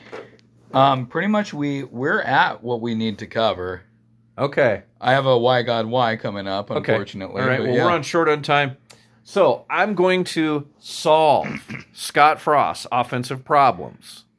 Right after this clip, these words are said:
Speaker 2: Okay. It's gonna be, here, Frost, tell everyone, I, I, I've solved his problems.
Speaker 1: Okay.
Speaker 2: This is his playbook right now.
Speaker 1: Hi, Scott.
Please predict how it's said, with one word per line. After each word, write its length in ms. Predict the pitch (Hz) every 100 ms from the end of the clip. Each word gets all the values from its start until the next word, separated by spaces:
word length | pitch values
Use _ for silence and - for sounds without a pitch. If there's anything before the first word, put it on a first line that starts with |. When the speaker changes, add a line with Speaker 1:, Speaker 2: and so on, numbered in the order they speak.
| _ _
Speaker 2:
Okay. 400 | - 147 117 - _ _ _ _ _ _ _ -
It's 180 | 123 -
gonna 240 | 160 160
be, 240 | 156 135 110
here, 360 | 156 127 139 -
Frost, 400 | - 117 127 - - _ _ _ _ _
tell 280 | - 156 165
everyone, 480 | 180 196 151 107 -
I, 100 | 117 - 120
I, 100 | 131
I've 120 | 107
solved 260 | - 95 98
his 120 | 120
problems. 560 | 170 165 139 - - -
Speaker 1:
Okay. 400 | - 127 131 160 - _ -
Speaker 2:
This 200 | 170 196
is 120 | 202
his 140 | 185 -
playbook 500 | 202 196 139 104 -
right 280 | 135 151 131
now. 320 | 120 85 - _ _
Speaker 1:
Hi, 120 | 110
Scott. 340 | 104 98 90